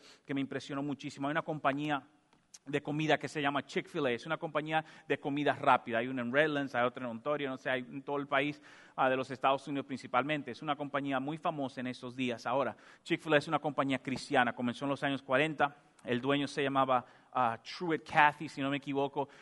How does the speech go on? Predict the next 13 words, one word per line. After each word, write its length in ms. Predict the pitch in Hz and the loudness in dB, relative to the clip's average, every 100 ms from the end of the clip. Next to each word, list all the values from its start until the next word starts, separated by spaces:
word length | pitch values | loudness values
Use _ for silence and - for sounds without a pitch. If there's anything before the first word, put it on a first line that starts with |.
| - 147 | -8 -4
un 100 | 147 | -2
señor 460 | 170 151 147 147 | 0 2 0 0
que 200 | - 135 | 0 2
era 240 | 135 139 143 - _ _ _ _ - - | 6 4 2 -10 _ _ _ _ -18 -4
cristiano, 560 | 160 147 - 170 139 | -2 -2 2 2 4
era 100 | 135 | 4
maestro 480 | 139 131 139 139 156 | 4 4 2 -2 -6
de 40 | 127 | -6
escuela 280 | - 143 | 0 2
dominical 480 | 131 131 123 - 135 | 2 2 -4 2 2
en 80 | 143 | 2
su 140 | - | -6
iglesia. 500 | 113 143 151 - 143 | 0 4 4 4 2